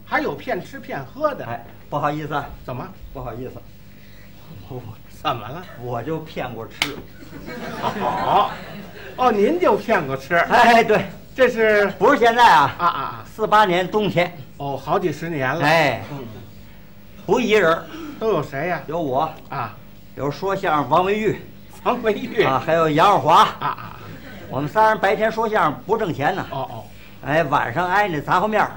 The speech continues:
Speaker 1: 嗯。
Speaker 2: 大小伙子正长茬儿啊。
Speaker 1: 那是。
Speaker 2: 哎，饿得俩眼都蓝了。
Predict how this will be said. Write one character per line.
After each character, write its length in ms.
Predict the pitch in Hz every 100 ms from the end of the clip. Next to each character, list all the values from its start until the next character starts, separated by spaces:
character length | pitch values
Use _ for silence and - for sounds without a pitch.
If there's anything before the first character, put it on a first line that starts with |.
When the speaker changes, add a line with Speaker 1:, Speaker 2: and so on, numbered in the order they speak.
| -
Speaker 1:
嗯。 200 | 202 180 - - - -
Speaker 2:
大 120 | 214
小 160 | 196 240
伙 220 | 151 123
子 100 | 156
正 200 | 220 220
长 100 | 147 -
茬 140 | -
儿 220 | 165 233 208
啊。 140 | -
Speaker 1:
那 180 | 190 175
是。 260 | 147 147 131
Speaker 2:
哎， 140 | 175 190
饿 420 | 190 262 262 175
得 120 | 139
俩 200 | 135 185
眼 180 | 202 113
都 120 | 156
蓝 200 | 170 151
了。 240 | 240 233